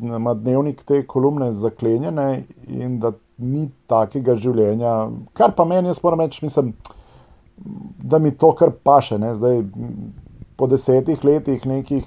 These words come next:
jaz s-, ne rabim zdaj, da bi vsakič pod vsako mojo kolumno,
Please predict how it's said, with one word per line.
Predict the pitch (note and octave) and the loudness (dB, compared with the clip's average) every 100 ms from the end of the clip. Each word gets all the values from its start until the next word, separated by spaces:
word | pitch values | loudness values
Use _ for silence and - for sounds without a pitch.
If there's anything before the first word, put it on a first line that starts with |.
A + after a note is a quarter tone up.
| - | -4
jaz | C3+ C3+ - C3 - - - - - - - - | 0 0 -2 -14 -16 -20 -20 -20 -20 -18 -18 -18
s-, | - - | -16 -6
ne | C3 C3 | 0 4
rabim | B2+ C3+ C#3 C3 | 6 6 6 2
zdaj, | G#2 A#2+ A#2+ | 2 2 2
da | A2+ | 0
bi | G2+ A2+ | 0 -2
vsakič | G#2+ - G#2+ A2+ A#2 - - | -2 0 -2 -2 -8 -10 -8
pod | B2 A2+ | -6 -4
vsako | A2+ A2+ A#2 B2 | 0 0 0 -2
mojo | A2+ A#2 A#2+ | 2 4 2
kolumno, | - A#2 A#2+ A#2 G#2 F#2+ | -2 -2 -2 0 -2 -2